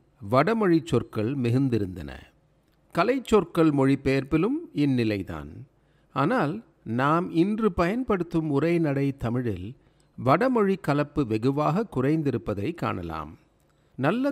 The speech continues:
தமிழ் கலை களஞ்சியமும் உருவாக்கப்பட்டுள்ளது. இந்த மாற்றத்துக்கு வித்திட்டது தனித்தமிழ் இயக்கம்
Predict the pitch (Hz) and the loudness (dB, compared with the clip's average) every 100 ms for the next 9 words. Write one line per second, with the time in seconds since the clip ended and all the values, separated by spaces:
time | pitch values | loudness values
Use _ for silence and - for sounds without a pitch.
0 | - 160 170 208 220 - 139 156 165 - | 0 0 2 0 -2 -2 0 2 0 0
1 | 135 139 135 139 151 294 220 156 139 - | 0 0 0 0 0 0 2 2 2 -2
2 | 104 - 101 - 90 82 78 82 85 _ | -6 -6 -8 -8 -8 -10 -12 -16 -18 _
3 | _ _ _ _ _ 135 196 277 320 233 | _ _ _ _ _ 0 0 2 2 2
4 | 165 180 190 180 - - 165 147 143 - | 2 2 -2 -2 -4 -2 0 2 0 0
5 | 151 - 123 107 180 - - 139 156 180 | -4 -2 -4 -2 -4 -6 -4 0 2 0
6 | - 143 139 147 - 123 131 127 120 107 | -2 0 0 0 -2 -2 -2 -2 -4 -4